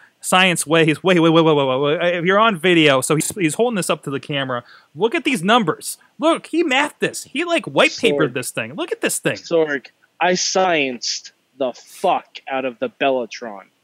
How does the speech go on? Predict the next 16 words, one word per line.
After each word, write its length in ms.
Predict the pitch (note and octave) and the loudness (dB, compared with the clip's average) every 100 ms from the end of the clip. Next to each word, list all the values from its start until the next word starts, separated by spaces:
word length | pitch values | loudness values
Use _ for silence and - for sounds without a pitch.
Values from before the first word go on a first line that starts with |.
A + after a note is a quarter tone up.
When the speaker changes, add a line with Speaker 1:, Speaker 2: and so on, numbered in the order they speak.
| _ - | _ -4
Speaker 1:
Okay, 440 | C#3+ D3+ B2 D3+ - | -2 0 -2 -2 -8
okay. 260 | C3+ C#3+ B2+ | -8 -4 -2
Now, 160 | E3 | 0
now, 160 | F3+ F3 | 2 0
Speaker 2:
All 60 | A#2+ | 2
right? 180 | B2+ | 2
Speaker 1:
okay, 220 | D3 D3+ - | 4 2 -2
so 120 | - | -4
the 100 | D#3 | -2
Bellotron 800 | D3 A#3+ C#4 - A#3 F#3+ F#3+ F#3 - - - | 2 0 0 0 2 4 4 0 -8 -18 -4
is 160 | E3 | -2
supposed 360 | - D#3+ G#3 B3+ | 0 0 2 2
to 60 | C#4+ | 0
be 120 | C#4 | -2
a 60 | C#4+ | -4
countdown 720 | - E3 C3 C3+ B2 B2 | 0 0 0 -2 -2 -2